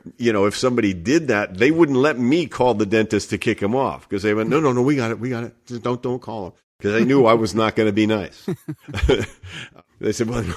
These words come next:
no, we'll, we wanna keep our reputation up. We don't, we don't need to unleash you onto them." I was like, "Well, they don't get to talk to you guys that way. I need to talk to that guy. What's his number?" "No, never mind. We got it." <laughs>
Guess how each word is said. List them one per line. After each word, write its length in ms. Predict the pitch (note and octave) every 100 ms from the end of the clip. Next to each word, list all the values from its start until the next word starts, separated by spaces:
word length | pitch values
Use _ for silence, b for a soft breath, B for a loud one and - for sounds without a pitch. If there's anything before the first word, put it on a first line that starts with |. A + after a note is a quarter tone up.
| C#3+
no, 180 | A2 -
we'll, 220 | C#3 C3+ B B
we 120 | - B2+
wanna 200 | B2+ A#2+
keep 280 | B2 A#2+
our 100 | G#2
reputation 720 | G2+ G#2 G#2 F#2+ F#2 G2+ - E2
up. 220 | D#2 -
We 80 | G2+
don't, 240 | A2 G2+
we 100 | G2+
don't 160 | G#2+ G#2+
need 140 | G#2
to 180 | F#2+ G2
unleash 460 | F#2+ G2 G#2 -
you 260 | F2 F2 D#2+
onto 240 | E2 D#2+ F2+
them." 240 | D#2 D#2
I 40 |
was 100 | F2
like, 220 | F#2+ G2 F2+
"Well, 80 |
they 80 | G#2+
don't 160 | D3+ D#3
get 140 | D3+
to 80 | D3
talk 280 | A#2+ C#3 C#3
to 60 | A2+
you 120 | G#2+
guys 240 | F#2+ E2+
that 200 | E2+ E2+
way. 240 | D#2+ D#2+ D2
I 120 | E2
need 160 | A#2+ B2
to 80 |
talk 260 | F#2+ A#2 A#2+
to 100 | G#2+
that 180 | G2 D#2+
guy. 60 |
What's 220 | G2+ B2 D3
his 160 | B2+
number?" 380 | C#3+ C#3+ A2 D#2
"No, 180 | G2+ G2+
never 200 | G2+ G#2
mind. 220 | G2+ E2+
We 100 | E2
got 200 | E2+ D2+
it." 800 | B1+ _ - - F#3+ G#2 G3+ -
<laughs> 40 | -